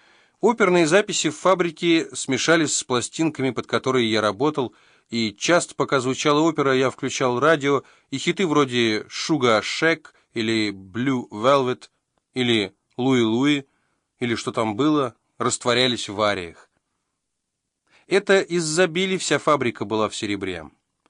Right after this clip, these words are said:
Он покрыл стены и трубы фольгой разного вида, кое-где обычной оловянной, а кое-где майларом. Покупал банки серебрянки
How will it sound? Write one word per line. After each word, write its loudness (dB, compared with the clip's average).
Он 0
покрыл 2
стены 2
и 2
трубы 0
фольгой 2
разного 2
вида, -6
кое-где 2
обычной 0
оловянной, 0
а -10
кое-где -2
майларом. -2
Покупал 0
банки 0
серебрянки -2